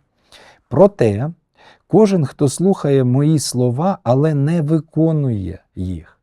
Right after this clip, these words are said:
Бачите? Тобто люди, а,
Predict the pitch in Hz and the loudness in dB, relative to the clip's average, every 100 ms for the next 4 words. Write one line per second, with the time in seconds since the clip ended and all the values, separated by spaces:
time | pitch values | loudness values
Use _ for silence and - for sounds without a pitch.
0 | _ 107 151 - 120 - 117 - _ _ | _ -6 -6 -6 -8 -8 -12 -14 _ _
1 | _ _ 143 131 - 117 - _ _ _ | _ _ -2 -2 -2 -4 -4 _ _ _
2 | - 113 131 180 202 143 117 135 165 - | -6 -2 2 2 2 2 2 2 2 -6
3 | _ _ _ _ _ _ 120 120 120 117 | _ _ _ _ _ _ -4 -2 0 0
4 | 113 | -2